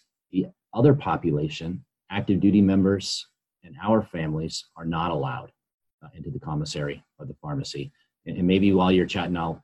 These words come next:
I'll give you just a kind of a brief explanation. One of the leading reasons that drove this change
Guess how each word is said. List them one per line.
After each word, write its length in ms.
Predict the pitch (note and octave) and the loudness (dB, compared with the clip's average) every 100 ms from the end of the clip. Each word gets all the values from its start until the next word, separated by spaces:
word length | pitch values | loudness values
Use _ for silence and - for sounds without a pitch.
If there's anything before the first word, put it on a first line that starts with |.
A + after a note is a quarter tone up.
| - | -8
I'll 80 | F2 | 0
give 200 | F#2 F2 | 2 4
you 140 | F2 | 2
just 220 | E2 D#2+ | 0 -4
a 60 | E2 | -6
kind 180 | F#2 F2 | -4 -2
of 60 | |
a 40 | D2+ | -2
brief 260 | E2 F2 | -2 -2
explanation. 680 | E2 - E2+ E2 E2 E2 D2+ | -4 -8 -6 -4 -4 -6 -8
One 160 | E2+ G2 | -2 2
of 80 | G#2+ | 4
the 300 | F#2 E2 - _ _ F#2 | 4 0 -8 _ _ 0
leading 260 | G#2 G2+ | 2 4
reasons 340 | F2+ F#2+ F2+ F2+ | 4 2 0 -4
that 100 | D#2+ | -6
drove 300 | - F2+ F#2 | -4 0 2
this 160 | E2 - | 0 -6
change 560 | - F2+ F#2 E2 - | -6 -2 -2 -2 -8